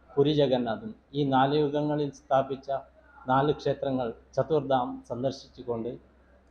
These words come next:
ശബരിമലയിലേക്ക് കലിയുഗ വരദനായ അയ്യപ്പൻ്റെ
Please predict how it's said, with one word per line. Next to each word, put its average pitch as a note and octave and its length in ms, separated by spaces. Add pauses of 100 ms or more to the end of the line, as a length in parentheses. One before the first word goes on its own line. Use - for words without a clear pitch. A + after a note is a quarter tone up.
(300)
ശബരിമലയിലേക്ക് C#3 960 (580)
കലിയുഗ C#3+ 320
വരദനായ C3+ 680 (200)
അയ്യപ്പൻ്റെ C3+ 560